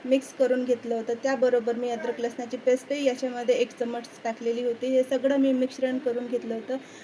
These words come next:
आणि हे मी एक ते दोन तास फ्रीजमध्ये ठेवलेलं होतं.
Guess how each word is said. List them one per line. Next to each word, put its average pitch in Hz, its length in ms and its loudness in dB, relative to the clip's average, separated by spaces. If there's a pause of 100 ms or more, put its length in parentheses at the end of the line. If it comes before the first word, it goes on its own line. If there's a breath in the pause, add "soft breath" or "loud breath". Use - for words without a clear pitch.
(180 loud breath)
आणि 262 240 4
हे 262 200 4
मी 262 240 0
एक 254 260 0
ते 262 100 6
दोन 277 280 4
तास 262 300 -2
फ्रीजमध्ये 247 600 -2 (160)
ठेवलेलं 226 340 0
होतं. 254 300 -2